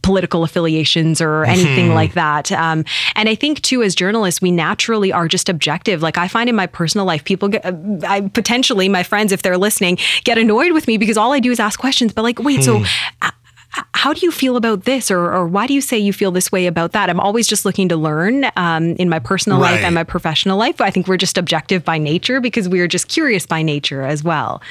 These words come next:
Speaker 2: Yeah.
Speaker 1: So it intertwines that way.
Speaker 2: Yeah, that's so cool. I think that the most successful media personalities are people who are invoking their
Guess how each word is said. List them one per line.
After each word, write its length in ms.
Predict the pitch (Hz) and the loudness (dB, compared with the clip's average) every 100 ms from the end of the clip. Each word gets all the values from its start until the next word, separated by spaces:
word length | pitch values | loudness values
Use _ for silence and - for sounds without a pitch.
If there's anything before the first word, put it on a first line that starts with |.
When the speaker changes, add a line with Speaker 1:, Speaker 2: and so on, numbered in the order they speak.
| - | -6
Speaker 2:
Yeah. 500 | 160 202 175 101 92 - | 0 2 2 0 -4 -6
Speaker 1:
So 220 | - 190 180 | -6 -2 0
it 60 | |
intertwines 680 | 196 208 190 - 180 143 143 | 2 0 -2 0 -2 -2 -4
that 160 | 143 135 | -4 -4
way. 280 | 135 139 147 _ - | -6 -10 -14 _ -4
Speaker 2:
Yeah, 200 | 233 175 | -2 0
that's 220 | 196 - | -2 -2
so 160 | 220 | -4
cool. 500 | - 247 214 107 95 - - - - _ _ | -4 -2 -2 -2 -4 -8 -10 -10 -10 _ _
I 260 | 151 196 269 | -2 0 -2
think 420 | 262 156 131 113 | -2 -2 -2 -4
that 280 | 143 120 - | -4 -4 -4
the 180 | 139 127 | -2 0
most 480 | 131 131 - - - | 0 0 -2 -2 -4
successful 1000 | - 123 135 123 - 131 120 113 104 _ _ - | -4 -4 -2 -4 -4 -2 -2 -4 -6 _ _ -6
media 280 | 117 113 117 | -4 -2 -4
personalities 1040 | 123 110 113 98 90 92 90 87 85 - _ _ _ _ _ _ _ - | -4 -4 -4 -4 -6 -6 -6 -4 -4 -6 _ _ _ _ _ _ _ -2
are 240 | 127 139 | 0 0
people 600 | - - 131 131 123 117 | -2 -6 -4 -2 -2 -2
who 260 | - 131 117 | -2 -2 0
are 680 | 113 113 110 110 107 104 _ _ - - _ _ _ _ _ _ _ _ _ _ _ _ - | -2 -2 -2 -2 -4 -6 _ _ -20 -20 _ _ _ _ _ _ _ _ _ _ _ _ -4
invoking 680 | 139 127 139 135 143 131 117 | 0 0 0 0 -2 -2 0
their 440 | 123 117 113 | -2 -2 -2